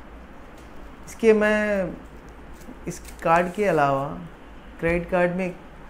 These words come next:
plus point और minus point क्या होता है, Card लिया जाए ये नहीं, कोई सा भी card, credit card लेना चाहिए कि नहीं लेना चाहिए, मैं इसके बारे में बता देता हूँ आपको दो दो line के बारे में।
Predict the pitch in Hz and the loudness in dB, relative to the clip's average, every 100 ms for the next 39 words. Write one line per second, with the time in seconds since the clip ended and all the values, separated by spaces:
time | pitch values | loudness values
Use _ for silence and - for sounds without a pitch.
0 | - - - - - - 185 202 - 190 | -14 -12 -14 -14 -12 6 6 6 0 0
1 | 196 196 180 156 156 175 - 170 175 170 | 0 2 4 4 2 0 0 0 0 0
2 | 175 165 156 151 139 143 - - - - | 2 2 0 0 -2 -4 -12 -16 -16 -16
3 | - - - - 151 170 170 - - - | -16 -16 -16 -2 2 2 0 -10 -16 -10
4 | 151 151 160 185 185 180 185 185 - - | 0 4 8 8 8 6 6 2 -2 -12
5 | - - 165 190 165 160 - - - - | -14 0 4 6 4 0 -6 -14 -16 -14
6 | - 190 196 202 196 196 175 175 - 175 | 2 4 6 4 4 4 4 4 4 4
7 | 175 175 175 175 165 160 165 180 175 175 | 4 2 2 2 4 4 4 2 2 2
8 | 180 175 180 151 160 165 160 160 151 151 | 2 2 0 2 2 2 0 -2 -2 -2
9 | 147 143 139 147 139 143 143 135 135 127 | 0 -2 -2 0 0 2 0 2 2 0
10 | 127 151 147 - 165 147 143 156 151 147 | -2 -4 -4 -4 -4 -2 0 2 2 2
11 | 143 143 139 139 135 139 160 | 2 0 0 0 0 -2 -6